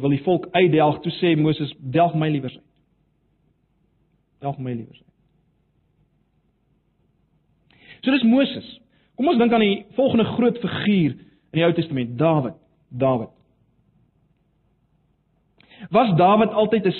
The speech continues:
sagte, nice ouetjie? Nee, ek dink as ons so dink oor Dawid, ek dink ons het, terloops, ek dink ons het 'n baie verkeerde idee van Dawid.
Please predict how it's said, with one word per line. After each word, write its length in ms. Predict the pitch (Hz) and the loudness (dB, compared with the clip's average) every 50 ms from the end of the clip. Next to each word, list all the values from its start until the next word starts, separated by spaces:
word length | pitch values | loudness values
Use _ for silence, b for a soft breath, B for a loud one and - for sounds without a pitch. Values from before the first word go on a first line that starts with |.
| - - | -4 -4
sagte, 340 | 220 180 - - - - 185 | -4 -4 -4 -4 -4 -2 0
nice 500 | 175 160 151 156 160 175 185 185 180 180 | 0 0 0 2 2 0 0 -2 -2 -4
ouetjie? 360 | - 175 165 - 214 240 247 - _ _ _ _ _ _ _ _ _ _ _ _ _ _ _ _ _ - | -4 -4 -2 -2 -4 -6 -6 -8 _ _ _ _ _ _ _ _ _ _ _ _ _ _ _ _ _ -4
Nee, 300 | 160 175 202 202 165 117 | 0 2 2 2 2 0
ek 160 | 107 110 113 | -4 -6 -6
dink 180 | 139 151 151 | -6 -4 -4
as 100 | 160 143 | -4 -6
ons 120 | 147 147 - | -8 -6 -2
so 140 | 202 202 190 | 0 0 2
dink 220 | 180 185 180 180 | 2 2 2 0
oor 120 | 170 151 | 0 0
Dawid, 300 | 147 165 170 170 180 185 | 2 4 4 4 4 2
ek 80 | - 139 | 2 0
dink 140 | 175 208 196 | 0 0 0
ons 80 | 175 | -2
het, 120 | 156 143 - - _ _ _ _ | -2 -4 -8 -16 _ _ _ _
terloops, 280 | - 139 143 208 190 147 | -6 -2 -2 -2 -2 -2
ek 80 | 135 131 | -4 -4
dink 120 | 170 170 | -4 -4
ons 100 | 160 139 | -4 -6
het 80 | 135 135 | -6 -4
'n 40 | |
baie 200 | 123 143 156 165 | -2 0 0 -2
verkeerde 300 | 160 - _ - 180 180 | -2 -4 _ -2 -2 0
idee 180 | 156 139 135 143 | 0 0 -2 -4
van 120 | - 139 | -4 -2
Dawid. 200 | 135 139 131 127 | 0 0 -2 -2